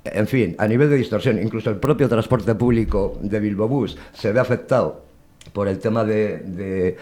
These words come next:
de que estén las barreras arriba o abajo, eh, porque no se cumplen los horarios, ahí, eh,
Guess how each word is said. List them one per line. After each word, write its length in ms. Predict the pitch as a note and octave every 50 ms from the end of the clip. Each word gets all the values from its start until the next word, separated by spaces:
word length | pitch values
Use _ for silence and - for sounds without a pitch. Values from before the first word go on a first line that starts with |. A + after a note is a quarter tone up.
| - - - - -
de 100 | - G#2
que 60 | F2
estén 160 | G2 - B2 A#2
las 140 | A2+ G#2+
barreras 480 | G2+ G#2+ G2+ G#2+ A#2 G#2 F#2+ F#2+ - - - - - -
arriba 380 | - G2 F#2+ A2 A2 A2 A2
o 20 | A2
abajo, 500 | G#2+ B2 C3 - - C3 C#3+ C3+ C#3 - - - - - - _ -
eh, 160 | - G2 F2
porque 460 | E2+ - - D2+ D#2 D#2 - F2 E2+ C#2+
no 140 | G#2+ A2
se 100 | G2+ G#2+
cumplen 260 | F2+ G2 F#2+ G2 G2 F#2+
los 140 | F2+ E2+
horarios, 540 | G#2 G#2 A2 A2+ C3 C#3+ C#3+ C#3+ C#3 - - -
ahí, 380 | F#2+ G2 G2+ G#2 G2+ G2+ G2 F#2 E2+
eh, 180 | D2 E2+ D#2+